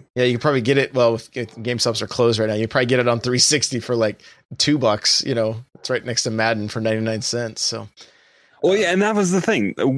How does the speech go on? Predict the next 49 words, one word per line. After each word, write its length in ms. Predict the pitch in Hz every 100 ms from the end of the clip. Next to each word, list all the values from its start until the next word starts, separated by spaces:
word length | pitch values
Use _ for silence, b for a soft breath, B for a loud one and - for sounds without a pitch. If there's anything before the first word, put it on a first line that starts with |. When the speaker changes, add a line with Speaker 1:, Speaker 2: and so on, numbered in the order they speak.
| -
Speaker 2:
Even 360 | 160 185 196 180
when 220 | 170 165
this 260 | 165 -
was 180 | 147 120
remastered, 600 | 113 131 123 151 156 -
I 40 | 95
don't 140 | 104
even 160 | 101 101
know 140 | 101
what 300 | 98 101 101
that 120 | 101
was, 220 | 85 92 90
like, 180 | 85 -
t-, 80 | 78
a 40 | 55
year 360 | 87 92 98
and 80 | 95
a 40 |
half, 200 | 98 98
two 120 | - 104
years 240 | 98 101
ago, 160 | 104 104
something 220 | - 104
like 100 | 104
that. 260 | 107 110 B B B B _ _ _
But 180 | 139 120 165
the 100 | 127
call, 520 | 117 - 147 151 143 -
the 140 | 123
call 320 | 123 147 143 139
was 180 | 131
like, 160 | 131 113
"Why, 800 | 104 101 110 120 123 127 127 127
why 460 | - 101 120 123 110
this 340 | 113 120 -
one? 280 | 87 71 - _ _
'Cause 200 | - 101
it's 200 | 107 -
not 200 | 120 135
the 100 | 131
one 200 | 123 123 123
that 120 | 120
everyone 360 | 120 120 117
wants." 460 | 147 170 - - - - -
It's 240 | 107 -
Speaker 1:
Right. 200 | 120 117
Speaker 2:
what, 160 | 73 76
I 80 | 104
mean, 340 | 110 107 107